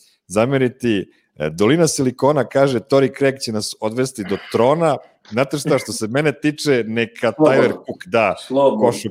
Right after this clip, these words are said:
Speaker 1: poslednjoj sekundi, nemam ništa protiv, samo neka, neka, nekako poteraju Lakers-e i, i neka se plasiraju u finale. Imamo pozdrav iz San Diego od izvesnog P A dva S D-a,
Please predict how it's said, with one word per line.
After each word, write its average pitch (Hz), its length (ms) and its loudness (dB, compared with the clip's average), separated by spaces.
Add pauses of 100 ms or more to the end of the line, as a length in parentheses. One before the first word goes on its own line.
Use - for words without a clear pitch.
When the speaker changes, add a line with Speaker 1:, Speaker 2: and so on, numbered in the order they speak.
Speaker 1:
poslednjoj 120 400 -2
sekundi, 117 600 -4
nemam 107 340 -2
ništa 110 280 -8
protiv, 107 420 -2 (400)
samo 113 340 0
neka, 101 400 0 (160)
neka, 95 460 -4 (140)
nekako 101 400 -8
poteraju 98 480 -2
Lakers-e 95 500 -6 (640)
i, 87 340 -4
i 87 100 -8
neka 92 240 -6
se 90 140 -10
plasiraju 101 600 -4 (420)
u 90 100 -10
finale. 113 440 0
Imamo 113 220 2
pozdrav 107 500 0 (180)
iz 90 540 -6 (420)
San 107 380 -2
Diego 110 640 2 (100)
od 85 400 -4
izvesnog 95 580 -4 (140)
P 101 260 4
A 98 200 4
dva 87 420 0 (120)
S 98 400 -6
D-a, 104 420 0